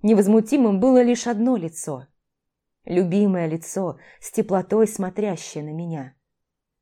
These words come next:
И почему-то мне показалось, что начни я сейчас в панике метаться по этому лабиринту, ища выход, то именно Дрей сумеет успокоить меня.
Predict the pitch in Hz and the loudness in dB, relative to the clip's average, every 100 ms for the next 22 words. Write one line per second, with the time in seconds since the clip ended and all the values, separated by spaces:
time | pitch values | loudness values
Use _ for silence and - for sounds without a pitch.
0 | _ _ - 214 214 - 240 233 220 220 | _ _ -12 -8 -6 0 2 4 4 2
1 | 214 208 208 233 247 170 - - - _ | 0 -4 -4 -2 -4 -4 -10 -18 -20 _
2 | - 240 247 - 277 240 214 226 - 220 | -4 0 0 0 2 4 2 0 -2 -4
3 | 208 - 247 214 202 196 220 220 240 202 | -4 -2 0 0 -2 -2 -2 -2 -4 -4
4 | 202 - 220 208 214 202 214 214 254 349 | -6 0 2 2 0 2 2 0 0 -2
5 | - 160 - - - 240 - 233 185 233 | -2 -6 -8 -16 -10 -8 -2 0 2 0
6 | - - - _ _ _ - - - 294 | -2 -8 -14 _ _ _ -8 -4 0 4
7 | 262 247 214 240 247 226 214 196 202 226 | 6 4 4 4 4 4 0 -4 0 0
8 | 208 170 - 175 - 196 151 160 160 160 | 0 -6 -10 -10 -6 -6 -6 -8 -10 -10
9 | 143 | -12